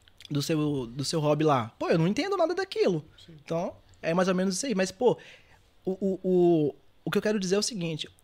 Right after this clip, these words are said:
Speaker 1: se você quer viajar, tá sem grana,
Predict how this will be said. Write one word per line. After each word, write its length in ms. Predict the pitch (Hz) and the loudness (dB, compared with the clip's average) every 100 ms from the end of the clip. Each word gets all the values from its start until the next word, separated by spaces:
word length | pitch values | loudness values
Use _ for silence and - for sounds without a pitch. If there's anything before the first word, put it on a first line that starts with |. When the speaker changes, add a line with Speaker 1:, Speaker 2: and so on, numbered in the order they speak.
| _ | _
Speaker 1:
se 240 | - - 180 | -14 -6 -2
você 200 | 175 - | -2 -2
quer 140 | 208 | -2
viajar, 540 | 220 233 143 117 127 _ _ _ _ | 0 0 0 -2 -4 _ _ _ _
tá 120 | - 143 | -10 -6
sem 180 | 185 | -2
grana, 420 | 196 151 120 110 | 2 2 2 -2